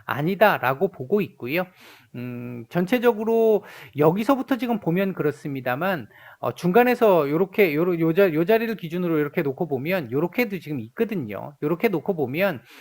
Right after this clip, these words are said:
전체적으로 내일, 모레 요렇게 넘어가면 이천삼백이십 정도 라인이 저점 라인이 될 수 있고,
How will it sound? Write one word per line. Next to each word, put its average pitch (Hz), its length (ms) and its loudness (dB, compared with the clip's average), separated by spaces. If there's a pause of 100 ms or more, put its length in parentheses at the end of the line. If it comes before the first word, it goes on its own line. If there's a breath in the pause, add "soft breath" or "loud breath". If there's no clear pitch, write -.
(200 loud breath)
전체적으로 196 960 2 (220 loud breath)
내일, 202 840 2
모레 202 500 6
요렇게 196 240 6
넘어가면 220 400 4
이천삼백이십 202 920 -2
정도 196 440 4
라인이 160 960 0
저점 190 320 2
라인이 165 240 2
될 147 160 -2
수 170 140 -8
있고, 135 360 -4